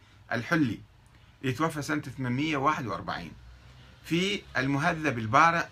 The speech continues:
في شرح المختصر النافع، قال: "إذا أمكن في حال الغيبة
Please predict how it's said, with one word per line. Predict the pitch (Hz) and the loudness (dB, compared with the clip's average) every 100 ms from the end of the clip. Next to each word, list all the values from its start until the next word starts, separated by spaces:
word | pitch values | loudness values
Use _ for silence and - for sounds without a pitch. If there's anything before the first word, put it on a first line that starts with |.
| - | -8
في | 120 | -6
شرح | 110 156 143 | -2 -4 -4
المختصر | 117 110 107 147 147 165 | -4 -4 -4 -6 -2 -2
النافع، | 151 127 104 - - - - - - - - - - - - - - - | 2 4 2 0 -16 -18 -20 -20 -20 -20 -20 -20 -20 -20 -20 -20 -20 2
قال: | 160 196 170 165 | 8 8 8 2
"إذا | 135 147 | 0 4
أمكن | - 233 220 185 143 | 4 4 2 0 0
في | 117 127 | -2 -4
حال | - 123 | 2 2
الغيبة | 113 110 110 101 90 | 2 0 0 0 -2